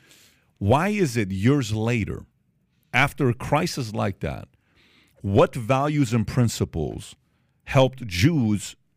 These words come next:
pretty much own Hollywood, do well in business,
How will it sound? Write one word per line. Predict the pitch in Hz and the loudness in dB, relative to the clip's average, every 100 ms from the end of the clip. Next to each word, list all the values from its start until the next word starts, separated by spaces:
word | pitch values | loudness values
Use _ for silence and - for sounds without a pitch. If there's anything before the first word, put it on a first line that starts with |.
| _ _ _ - | _ _ _ -2
pretty | - 214 | 4 6
much | 165 120 - | 6 2 2
own | 139 | 2
Hollywood, | 117 131 120 95 76 76 58 _ _ _ _ 113 | 4 4 2 0 -2 -8 -10 _ _ _ _ -2
do | 101 185 | 4 4
well | 196 170 151 | 4 2 4
in | 131 | 2
business, | 98 101 85 - 60 - - | 2 2 0 -4 -10 -10 -16